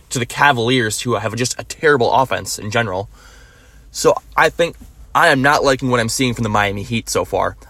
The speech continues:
I think the Sixers would beat this, the Heat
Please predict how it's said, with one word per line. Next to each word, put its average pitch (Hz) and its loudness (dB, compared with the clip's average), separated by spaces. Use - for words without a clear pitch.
I 120 2
think - -6
the 127 -2
Sixers 123 -4
would 110 -8
beat 135 -2
this, - -4
the 104 -6
Heat 120 -4